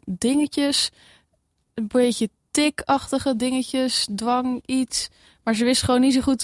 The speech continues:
w-, wat ze ermee aan moest en wat het, wat het nou eigenlijk allemaal was. Ehm, en uiteindelijk, <laughs> mijn behandelaren toen, die waren ook niet echt heel erg, eh,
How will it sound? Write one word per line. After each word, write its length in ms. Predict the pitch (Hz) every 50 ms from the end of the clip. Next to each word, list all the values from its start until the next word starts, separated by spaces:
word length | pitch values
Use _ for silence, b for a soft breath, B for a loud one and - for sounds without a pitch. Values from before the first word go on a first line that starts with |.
| - - -
w-, 280 | 190 208 202 202 202 190
wat 340 | - 196 196 214 220 233 -
ze 100 | - 247
ermee 220 | 233 233 226 220 -
aan 220 | 208 214 220 220
moest 200 | 220 220 220 -
en 120 | 220 214 202
wat 140 | 208 220 220
het, 140 | 220 214 202
wat 160 | 214 220 220
het 100 | 220 214
nou 120 | 220 208
eigenlijk 300 | - 208 214 - 214 202
allemaal 240 | - 220 214 208 202
was. 400 | 190 208 220 269 320 - - - - b b b b b b b b b b b b b _
Ehm, 840 | - 214 214 214 208 208 202 208 214 208 208 208 208 208 208 208 208 202 - - _ _ _
en 120 | - 214
uiteindelijk, 600 | 214 220 - 240 233 240 269 262 233 - - -
<laughs> 40 | -
mijn 200 | 254 254 247 240
behandelaren 580 | 240 233 226 247 247 247 240 240 233 226 233 -
toen, 200 | - 240 233 233
die 80 | 226
waren 240 | 220 220 220 214 208
ook 60 | 220 208
niet 160 | 214 220 220
echt 180 | 214 214 -
heel 180 | - 214 214 208
erg, 260 | 208 208 208 - -
eh, 220 | 214 202 202 202